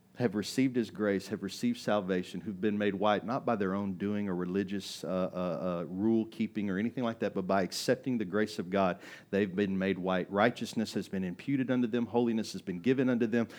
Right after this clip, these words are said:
Do they deserve it? Absolutely not. That's what grace is.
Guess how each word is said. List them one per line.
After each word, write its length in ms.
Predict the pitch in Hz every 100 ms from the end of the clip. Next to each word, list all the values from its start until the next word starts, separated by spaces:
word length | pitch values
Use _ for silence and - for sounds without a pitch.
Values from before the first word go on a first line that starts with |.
| - -
Do 120 | 113
they 100 | 104
deserve 400 | 98 98 123 131
it? 100 | -
Absolutely 640 | 92 98 - 101 104 87 92
not. 260 | 107 131
That's 220 | 101 95
what 120 | 98 90
grace 300 | 101 101 -
is. 320 | 147 139